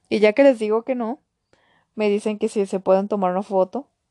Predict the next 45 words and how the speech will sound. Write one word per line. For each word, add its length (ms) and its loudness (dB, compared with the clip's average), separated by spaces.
porque 580 -2
a 40 2
ellas 200 -4
les 120 -8
piden 260 -4
como 280 -8
que 300 0
una 160 -4
foto 200 -2
conmigo, 440 -4
o 120 -8
sea, 220 0
de 120 0
que 80 -8
me 40 -8
están 180 -8
ofreciendo 280 -4
el 60 -10
producto, 440 -4
porque 340 0
a 40 2
ellas 200 2
les 220 -2
piden 440 -2
que 680 0
tienen 580 -4
que 160 -4
como 200 -6
que 100 -2
tomar 300 -4
foto 320 -4
para, 300 -2
de, 360 -10
con, 340 -6
no 100 -6
sé, 180 -8
con, 420 -12
de 100 -8
que 120 -10
les 100 -6
ofrecen 400 -8
producto 280 -4
a 20 -2
los 120 -8
clientes 440 -8